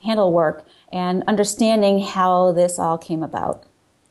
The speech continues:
So that's, that's how I started it, is being at work, running into these challenges and having so many people question and complain about, about it and realizing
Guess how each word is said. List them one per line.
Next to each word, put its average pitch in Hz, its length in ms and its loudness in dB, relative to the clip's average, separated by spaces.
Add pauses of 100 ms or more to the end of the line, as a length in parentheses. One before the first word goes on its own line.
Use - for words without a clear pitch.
(1400)
So - 380 -2
that's, 254 340 0
that's 277 300 0
how 285 480 2
I 240 140 -4
started 226 440 -4
it, 151 160 -4
is 180 220 -8
being 240 400 -2
at 214 140 -2
work, 196 380 0 (1040)
running 262 360 2
into 254 140 4
these 226 140 0
challenges 190 1000 -2
and 170 500 -6 (140)
having 208 380 -2
so 277 400 2
many 233 240 2
people 185 540 2
question 190 600 -4
and 175 200 -4
complain 240 420 -2
about, 175 280 -2 (960)
about 175 160 2
it - 60 2
and 196 80 -4
realizing 185 420 -2